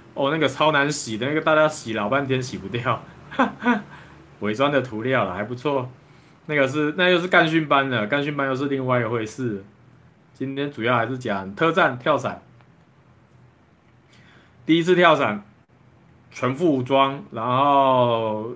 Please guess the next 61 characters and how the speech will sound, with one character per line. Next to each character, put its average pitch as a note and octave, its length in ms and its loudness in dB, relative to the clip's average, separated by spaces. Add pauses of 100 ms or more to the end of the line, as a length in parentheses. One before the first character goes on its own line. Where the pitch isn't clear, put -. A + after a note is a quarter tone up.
六 D3 200 2
五 A2 60 -2
K C#3 200 0
two E3 180 2
嘛， G2+ 300 -2 (220)
然 G#2+ 160 -10
后 A#2 540 -2
弹 B2+ 300 -2
夹 G#2 260 -2
嘛， G2+ 120 -2
巴 A2+ 120 -2
拉 A2 80 0
巴 A2+ 120 0
拉 A2+ 80 0
巴 A2+ 120 -2
拉 A2 140 0
的， F#2+ 180 -8 (380)
然 G#2 100 -6
后 B2 140 0
主 B2 180 -4
伞 A#2+ 240 -2
跟 A#2+ 140 0
副 B2+ 240 -6
伞 F2 280 -10 (680)
背 B2+ 220 2
一 C#3 40 0
背， B2 220 0
哦， G#2+ 280 -4
那 B2 120 -6
全 B2 180 -8
身 B2+ 100 -4
上 C#3 140 -2
下 C3 320 -2
超 C3 220 -4
重 B2+ 280 0
的。 F#2 160 -10 (1600)
然 G2 100 -10
后 B2 220 2
就 C3+ 320 2
上 B2+ 240 0
飞 B2 160 4
机， B2 340 -2 (680)
然 A#2 120 0
后 D3 120 4
舱 F3 200 4
门 E3+ 140 2
一 E3+ 60 0
打 B2+ 220 4
开， C#3 240 4
哇， C#3+ 220 0
那 D#3 80 -2
个 D#3 80 2
风 D3 220 -2
超 C#3+ 160 -2
级 B2+ 140 -4
大 C3 180 0
的， G#2+ 80 -2
我 G2+ 60 -4
的 G#2+ 80 -4
妈 A2 240 -4
呀！ G2 180 -10